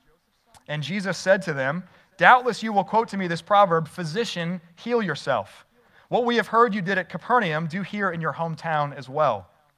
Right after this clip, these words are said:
And he said, 'Truly I say to you, no prophet is acceptable in his hometown. But in truth I tell you, there were many widows in Israel in the days of Elijah,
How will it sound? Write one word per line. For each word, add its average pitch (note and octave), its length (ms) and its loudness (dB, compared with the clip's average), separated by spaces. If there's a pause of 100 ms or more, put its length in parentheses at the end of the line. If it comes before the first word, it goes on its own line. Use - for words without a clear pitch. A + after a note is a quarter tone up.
(440)
And D#3 140 -6
he F3+ 80 -4
said, F#3 320 4
'Truly A#3+ 340 0
I G3+ 80 6
say G3 240 -4
to - 140 -12
you, D#3 120 -6
no F3+ 220 2
prophet G3+ 460 2
is D3+ 160 -6
acceptable C#3+ 840 -4 (180)
in D3 120 -8
his D3 100 -8
hometown. D#3 560 -4 (880)
But F#3+ 120 0
in G3 80 0
truth B3 360 0
I F#3+ 80 6
tell A3+ 300 2
you, C#3+ 340 -8 (480)
there F#3 120 0
were G#3 100 0
many A3 280 -2
widows G3 580 2
in F3 80 -4
Israel F#3 480 -2
in D#3 60 -6
the D#3 80 -6
days E3 300 -4
of D#3 80 -4
Elijah, C#3 540 2